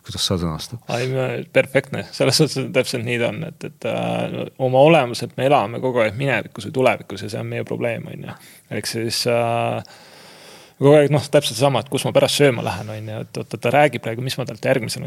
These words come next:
Speaker 2: küsin, oot, mis, noh, nii edasi.
Speaker 1: Mhm.
Speaker 2: Mul on oma agenda, ma pean nüüd seda, ma lasen sulle ära rääkida, siis ma saan oma agendat, on ju. Või siis see, et oi, näed, hommikul juhtus see, kuidas ma nüüd sellega nüüd hakkama saan. Noh, me elame, me oleme kogu aeg selles, äh, oleviku hetkes, me peaaegu ei eksisteeri.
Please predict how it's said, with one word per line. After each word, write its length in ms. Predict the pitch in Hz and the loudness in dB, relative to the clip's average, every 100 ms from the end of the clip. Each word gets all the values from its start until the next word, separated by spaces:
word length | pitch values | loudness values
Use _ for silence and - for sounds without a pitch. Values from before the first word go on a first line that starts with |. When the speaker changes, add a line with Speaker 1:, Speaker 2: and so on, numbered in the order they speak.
| - | -8
Speaker 2:
küsin, 320 | 117 120 110 | -8 -8 -10
oot, 240 | 113 - 120 | -12 -8 -6
mis, 240 | 127 - | -4 -4
noh, 160 | 131 104 | -4 -4
nii 160 | 127 - | -2 0
edasi. 220 | 117 139 | 0 0
Speaker 1:
Mhm. 60 | 135 | 2
Speaker 2:
Mul 120 | 127 | 4
on 80 | 131 | 6
oma 140 | 147 110 | 6 4
agenda, 320 | - 120 113 | 2 -4 -6
ma 120 | 117 120 | -4 0
pean 240 | 123 123 | 0 -2
nüüd 160 | 120 - | -6 -4
seda, 220 | 135 107 | -2 -2
ma 80 | 110 | -2
lasen 280 | 117 131 107 | -4 -4 -4
sulle 160 | 127 123 | 0 2
ära 160 | 117 | 2
rääkida, 240 | 113 120 113 | -2 -4 -8
siis 160 | 117 | -8
ma 80 | 117 | -4
saan 140 | 127 | -2
oma 160 | 131 113 | 0 -2
agendat, 320 | 113 113 113 - | -2 -6 -8 -10
on 140 | 110 117 | -8 -2
ju. 40 | 123 | 2
Või 160 | 131 | 4
siis 300 | 117 120 - | 2 -2 0
see, 140 | 123 113 110 | 2 2 0
et 100 | 123 | -2
oi, 220 | 123 120 | -2 -2
näed, 240 | 123 117 | -4 -6
hommikul 400 | 120 127 120 117 | -6 -4 -4 -4
juhtus 240 | 120 117 - | -6 -6 -4
see, 160 | 127 | -2
kuidas 320 | 113 117 113 120 | -2 -2 -4 -6
ma 80 | |
nüüd 80 | 113 - | -10 -6
sellega 260 | 117 113 | -4 -4
nüüd 160 | 110 120 | -4 -6
hakkama 240 | 127 117 | -6 -8
saan. 220 | 117 120 - | -8 -8 -8
Noh, 140 | - | -4
me 160 | 135 139 | 2 4
elame, 280 | 160 117 123 | 4 2 -2
me 80 | 127 | -2
oleme 140 | 127 | -2
kogu 320 | 123 147 143 131 | 4 4 6 6
aeg 180 | 110 | 4
selles, 440 | - 135 135 - - _ - | 0 2 2 2 -4 _ -8
äh, 160 | 123 117 | -6 0
oleviku 480 | 147 165 135 - - | 4 6 4 0 -2
hetkes, 640 | 139 147 - 113 - - - | -2 -2 -6 -6 -4 -6 -10
me 220 | - 120 117 113 | -10 -8 -8 0
peaaegu 420 | 135 120 110 117 | 4 4 2 -2
ei 180 | 120 127 | 0 2
eksisteeri. 640 | 123 - 123 - 120 110 | 0 -2 -6 -4 -4 -6